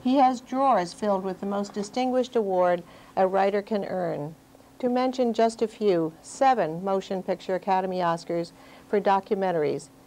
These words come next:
His documentary, The Real West with Gary Cooper, is regarded in the history of television as the finest documentary ever written.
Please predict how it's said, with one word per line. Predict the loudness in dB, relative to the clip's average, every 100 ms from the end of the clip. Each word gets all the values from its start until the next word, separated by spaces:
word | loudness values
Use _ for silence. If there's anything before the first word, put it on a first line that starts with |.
| -20 -20 -20 -2
His | 0 2
documentary, | 2 2 0 0 2 4 2
The | 2
Real | 2 2 2
West | 4 2 0 -4
with | -6 -2
Gary | 0 0 0
Cooper, | 0 0 0 -2 0
is | -2 0
regarded | 0 2 2 2 -2
in | -4 -6 -4
the |
history | -2 -2 -2 -2
of | -2
television | -2 0 0 -2 -4 -4 -8 -12 -20 -18 -2
as | 0 0
the | -2
finest | 0 2 0 -2
documentary | -2 -2 -4 -6 -4 -2 -2
ever | -2 -2 -2
written. | 0 -2 -4 -10